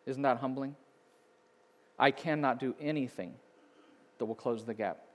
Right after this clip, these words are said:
that will bring me in the right relationship with God. Nothing. Not going to church, not giving to the poor, not helping old ladies across the street, not joining Boy Scouts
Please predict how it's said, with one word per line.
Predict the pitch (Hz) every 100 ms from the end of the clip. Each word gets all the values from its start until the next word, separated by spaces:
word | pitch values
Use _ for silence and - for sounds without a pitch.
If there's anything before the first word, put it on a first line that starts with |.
| - - - _ - - - -
that |
will | 123
bring | 120 127 123
me | 120
in | 113
the |
right | 113 110
relationship | 107 110 - 98 107
with |
God. | 113 101 -
Nothing. | 139 139 98 - - - - - - - - _ _
Not | 135 123
going | 127 127
to | 113
church, | - 165 156 - - -
not | 135 120 127
giving | 127 131
to | 123
the | 117
poor, | - 151 147 147 - - - - -
not | 120 120
helping | 135 127 123
old | 120 123
ladies | 127 131
across | 123 - 131 123
the | 123
street, | - 147 147 143 - - _ _ _ _ _ _ _ _ -
not | 123 120
joining | 135 131 127
Boy | 117 127
Scouts | 123 - 143 143 - -